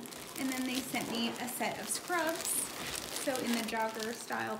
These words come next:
pants with the beautiful, um, hot pink drawstring there. And the Catarina one pocket top. And they also sent me their, a pair of their socks, which is so,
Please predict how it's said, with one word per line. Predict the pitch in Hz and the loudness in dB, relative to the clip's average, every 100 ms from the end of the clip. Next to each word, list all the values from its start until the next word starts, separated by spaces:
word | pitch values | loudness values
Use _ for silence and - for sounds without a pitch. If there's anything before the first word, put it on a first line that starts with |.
| - | -4
pants | 208 214 294 - | -4 0 -2 -2
with | 226 226 | -6 -4
the | 202 202 - - - - | -6 -6 -12 -16 -14 -6
beautiful, | 220 214 - 208 208 202 | -4 -4 -4 -4 -2 -2
um, | 190 202 | -2 -4
hot | 220 202 - | -4 -6 -6
pink | 208 202 | -6 -6
drawstring | - - 240 - - 311 311 311 | -4 -4 -4 -4 0 4 4 4
there. | 320 330 330 - - - - - - - - 277 | 4 4 2 -2 -12 -14 -14 -14 -16 -14 -6 0
And | 277 277 277 285 277 285 - - - - - - - - | 2 4 4 6 6 6 2 -2 -4 -8 -10 -8 -6 -2
the | 277 269 262 - - - | 0 0 -2 -4 -8 -6
Catarina | 262 254 254 247 | -4 -2 -2 0
one | 233 220 233 | 0 -2 -2
pocket | 202 202 - | -4 -4 -8
top. | - - - 339 - - - - - - - - - - - - - - - - - 294 | -8 -4 -2 -2 -4 -10 -14 -14 -16 -16 -16 -14 -14 -14 -14 -14 -14 -16 -14 -14 -4 6
And | 294 | 8
they | 302 | 8
also | 262 277 - 302 | 6 4 4 4
sent | 294 240 | 4 0
me | - 269 285 330 - 285 311 | 2 4 4 2 -6 -8 -2
their, | 320 320 320 - - - | 0 0 -2 -6 -8 -6
a | |
pair | 302 349 330 | -4 -2 0
of | 294 | 0
their | 330 | 0
socks, | 320 - 349 - - - | -2 0 0 -2 -6 -6
which | 277 - | -4 -2
is | 269 - | -4 -4
so, | - 233 240 269 | -2 0 0 0